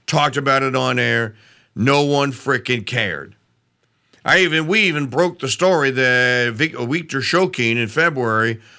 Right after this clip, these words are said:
of twenty twenty indicted Joe Biden for interfering in the Ukraine's electoral and political process. Go look it up. Still on the, uh, Acting All Crusadery blog. It's there.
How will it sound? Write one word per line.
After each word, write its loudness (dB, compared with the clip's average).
of -6
twenty 0
twenty -2
indicted 0
Joe 0
Biden -2
for -2
interfering 0
in 0
the 0
Ukraine's -2
electoral 0
and -4
political -2
process. -2
Go 0
look 2
it 4
up. 0
Still 2
on 2
the, 0
uh, -8
Acting 0
All 0
Crusadery 0
blog. 0
It's -14
there. -2